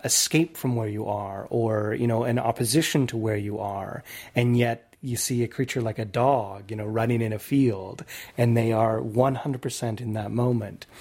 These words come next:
And so that was an interesting tension as well. And then it's also interesting with a body of work, whether it's Darwin's or Lyle's or my own. So I write that poem, thinking of Strand's poem,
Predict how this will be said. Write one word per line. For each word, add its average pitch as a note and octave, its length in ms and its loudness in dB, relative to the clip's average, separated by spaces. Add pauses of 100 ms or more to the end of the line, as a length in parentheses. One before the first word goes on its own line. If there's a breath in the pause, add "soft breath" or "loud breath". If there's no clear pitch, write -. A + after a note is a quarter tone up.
(260 loud breath)
And C3 140 4
so C#3+ 100 4
that D3 160 6
was D#3+ 140 2
an C3 100 -2
interesting A2 560 -6
tension A2+ 320 -4
as G#2 80 -6
well. B2+ 240 2
And C#3+ 220 4
then G3 240 4 (580 loud breath)
it's E3+ 140 2
also G3+ 260 2
interesting F3 440 0
with B2+ 180 0
a A#2+ 40 0
body A#2+ 440 2
of A#2+ 120 0
work, G#2+ 460 -8 (400 loud breath)
whether A2 240 2
it's G#2 160 -4
Darwin's A2 720 0
or G#2 80 -6
Lyle's A2 640 0
or G#2+ 60 -6
my G#2 180 -6
own. A#2 440 2
So A#2+ 420 2
I A#2+ 220 0
write C3 420 0
that C#3+ 260 -4
poem, A2 460 -4
thinking C3 380 0
of B2+ 80 0
Strand's A2+ 440 -2
poem, G#2+ 480 -4